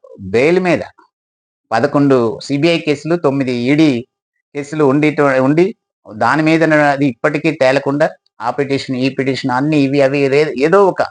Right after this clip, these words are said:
ఎవరి చేతో ఒకరి చేత ఎక్కువ మంది ఇన్వాల్వ్ అయి ఉన్నారు కాబట్టి ఎవరి చేతో ఒకరి చేత ఏదో ఒక కోర్టులోనో ఎక్కడో ఒక చోట ఒక పిటిషన్ విచారణ చేయటం, అది పెండింగ్ లో ఉంది కాబట్టి ఇది అవ్వదని చెప్పేసి, లేకపోతే ఇక్కడ ఒకటి ఉంది, ఇది పెండింగ్ లో ఉంది కాబట్టి అది తేలిన తర్వాతే ఇక్కడ ముందుకు నడుస్తుందని, ఇలాగా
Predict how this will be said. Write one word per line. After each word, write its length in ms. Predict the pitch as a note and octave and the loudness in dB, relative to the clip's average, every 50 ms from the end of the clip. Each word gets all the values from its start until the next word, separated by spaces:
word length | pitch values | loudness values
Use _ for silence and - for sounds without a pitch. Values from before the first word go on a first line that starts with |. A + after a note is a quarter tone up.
| - _ _ - | -6 _ _ -12
ఎవరి 240 | - A#2+ D3 D#3+ D#3 - | -8 -4 -4 -4 -2 -4
చేతో 200 | E3 D#3 F3 E3+ | -4 0 0 0
ఒకరి 180 | C#3+ - C3+ B2+ - | 2 2 0 -2 -2
చేత 80 | B2+ A#2+ | -6 -8
ఎక్కువ 240 | B2 A#2+ - D#3 D#3+ | -8 -8 -6 -4 -2
మంది 160 | D3 D3 C#3+ | 0 0 0
ఇన్వాల్వ్ 340 | B2 C3 C#3 D3+ D3+ D3+ C#3 | 0 0 0 0 2 2 0
అయి 120 | B2+ B2+ | 0 -2
ఉన్నారు 220 | B2+ B2+ C3 B2 A#2+ | -2 -2 -2 -2 -2
కాబట్టి 280 | A#2+ A2+ A2+ A#2 - | -2 -4 -4 -4 -4
ఎవరి 260 | C#3 B2+ B2+ C#3+ D#3+ D#3 - | -2 -2 0 0 -2 -2 -2
చేతో 220 | E3 E3 E3 E3+ | -2 0 2 2
ఒకరి 220 | E3 C#3+ B2+ C3+ B2 - | 2 2 2 0 0 0
చేత 100 | D3 C#3+ | -2 0
ఏదో 400 | C#3+ B2 A#2+ C#3+ F3 F#3+ G3 F3 | 0 0 2 2 4 4 4 4
ఒక 100 | D3+ C#3+ - | 2 0 0
కోర్టులోనో 420 | - C3+ C3+ - C#3 D3 D#3 C#3+ | -2 -2 -2 0 -2 -2 -2 -2
ఎక్కడో 260 | A#2 - - D#3 D3+ | -6 -6 -4 -4 -4
ఒక 80 | C#3 C3+ - | -4 -4 -4
చోట 120 | C#3 C3 C#3 | -2 -2 0
ఒక 140 | B2+ A#2+ | -2 -2
పిటిషన్ 340 | C3+ B2 B2+ C3 - - B2 A#2+ _ _ _ _ _ _ _ _ _ | -4 -6 -6 -6 -6 -6 -10 -10 _ _ _ _ _ _ _ _ _
విచారణ 300 | - A#2+ - C3 B2+ B2 | -12 -4 0 0 0 0
చేయటం, 380 | A#2+ A#2+ A#2 A2+ A2+ A2 A2+ - _ - | 0 -2 -2 -2 -2 -4 -8 -8 _ -4
అది 160 | A#2+ B2 C3+ | -2 0 0
పెండింగ్ 320 | C#3 C3 C3 C#3+ D3+ D#3 D3+ | 2 0 0 0 0 0 2
లో 100 | D3+ C#3+ | 2 0
ఉంది 120 | C3+ D3 | 0 0
కాబట్టి 360 | C#3+ D3 C3+ C3+ C3 - D3+ | 2 2 2 0 -2 -4 -4
ఇది 160 | C#3 C3 B2 B2 | -6 -2 0 0
అవ్వదని 300 | A#2+ B2 B2 C3 B2 A#2 | 2 2 2 0 0 -2
చెప్పేసి, 420 | - G#2+ - - G2 F#2 - - _ _ _ _ _ - | -4 -12 -14 -14 -16 -16 -16 -20 _ _ _ _ _ -10
లేకపోతే 180 | C#3+ - C#3+ | -8 -4 -4
ఇక్కడ 160 | B2+ - C#3+ | -2 0 2
ఒకటి 160 | C#3+ C#3+ B2+ C3+ | 2 2 2 0
ఉంది, 140 | C3+ C#3+ | 0 0
ఇది 160 | C3 B2 D3 D#3 | 0 0 0 0
పెండింగ్ 340 | C3+ C3+ C#3 D3+ E3 E3 | 0 0 0 0 2 2
లో 80 | E3 D#3+ | 2 2
ఉంది 140 | D3 D3 D#3 | 2 0 2
కాబట్టి 180 | D3+ D#3 D3+ | 2 2 2
అది 120 | C#3 B2+ C3+ | 2 0 2
తేలిన 300 | B2+ C#3 D3 D#3 E3 D#3+ | 2 2 2 2 2 2
తర్వాతే 360 | D3 D3+ D3+ D3 - D#3 C#3 | 2 2 2 2 2 0 -4
ఇక్కడ 180 | A#2+ - C3 B2+ | -2 -2 -2 -2
ముందుకు 360 | B2 A#2 B2 C3 C3+ C3+ C3+ | -2 -2 -6 -4 -4 -4 -4
నడుస్తుందని, 480 | C3 B2 A#2+ - - B2+ A#2+ A#2 A2+ | -4 -4 -4 -4 -4 -2 -2 -2 -2
ఇలాగా 420 | A2 B2+ C#3+ E3 F3+ F#3 E3+ B2+ | -2 0 2 2 2 2 2 0